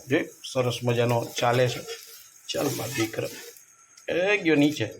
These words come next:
હે, હે, જો બળી ગયો. એટલે ચાલો ત્યારે,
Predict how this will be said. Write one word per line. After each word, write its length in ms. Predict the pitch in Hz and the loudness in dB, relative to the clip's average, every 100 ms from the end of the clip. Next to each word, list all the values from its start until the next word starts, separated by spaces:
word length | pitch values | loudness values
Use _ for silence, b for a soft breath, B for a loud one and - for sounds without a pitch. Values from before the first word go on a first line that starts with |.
| - | -4
હે, 200 | 131 202 | 2 4
હે, 380 | 147 151 131 110 | 6 6 4 2
જો 180 | 110 127 | 2 2
બળી 180 | 110 101 | 2 -2
ગયો. 460 | 87 - - - - - - - - - | -6 -14 -12 -10 -10 -10 -14 -16 -16 -8
એટલે 500 | 127 135 131 127 127 123 - - - | 0 4 6 6 4 0 -8 -20 0
ચાલો 260 | 143 156 151 | 4 6 6
ત્યારે, 340 | 165 190 220 | 6 4 2